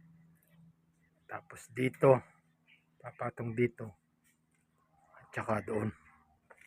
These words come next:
Ito yan. Ito, ito, ito. Ito, angular bar. Yan ang gagawin ngayon ni Kapisi. K-, k-, kasi kailangan daw mayroong ano eh, yung lagayan ng ano.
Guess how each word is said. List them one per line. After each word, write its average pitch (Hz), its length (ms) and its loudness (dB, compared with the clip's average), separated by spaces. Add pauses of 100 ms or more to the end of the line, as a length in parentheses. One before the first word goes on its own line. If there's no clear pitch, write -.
(220)
Ito - 80 -10
yan. 123 240 8
Ito, 120 160 -4
ito, 127 80 -2
ito. 120 180 -4 (2000)
Ito, 120 100 -10 (340)
angular 120 360 2
bar. 123 200 10 (1800)
Yan 113 160 -2
ang 110 80 -2
gagawin 113 420 0
ngayon 113 240 2
ni 110 160 0 (2500)
Kapisi. - 480 -2
K-, - 240 -4
k-, 127 160 -2
kasi 139 320 10
kailangan 131 560 10
daw 135 160 8
mayroong 127 320 4
ano 135 160 6
eh, 127 80 8
yung 120 240 4
lagayan 120 640 6
ng 123 80 -2
ano. 127 160 0